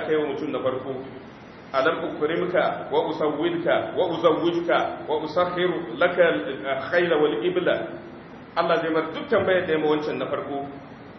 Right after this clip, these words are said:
Fa yaqulu, zai ce, "Bala, haka ne, lalle waɗannan ni'imomi duk ka bani." Shi ma Allah zai masa tambaya. Allah tabaraka wa ta'ala zai ce masa, "Afa zananta annaka mulaqiya?" To, kaifa, ka taba zaton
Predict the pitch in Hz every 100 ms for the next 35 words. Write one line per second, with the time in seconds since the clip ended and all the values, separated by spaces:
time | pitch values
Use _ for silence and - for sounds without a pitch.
0 | - - - - - 143 139 139 170 170
1 | 147 - 131 127 139 143 135 120 127 127
2 | - - 135 143 135 123 123 135 131 131
3 | 131 143 151 - 151 147 151 147 - -
4 | - - - - - - - 151 156 160
5 | 165 160 147 147 147 - 135 131 147 143
6 | 143 - - - - - - - - -
7 | 147 156 147 143 151 151 151 147 143 147
8 | 147 147 151 147 147 123 - - - 131
9 | 139 135 135 151 160 160 151 156 156 156
10 | 165 156 156 127 - 117 131 135 131 131
11 | 165 165 156 127 - - - - - -
12 | - 143 139 175 175 147 110 - 151 151
13 | 180 151 147 147 170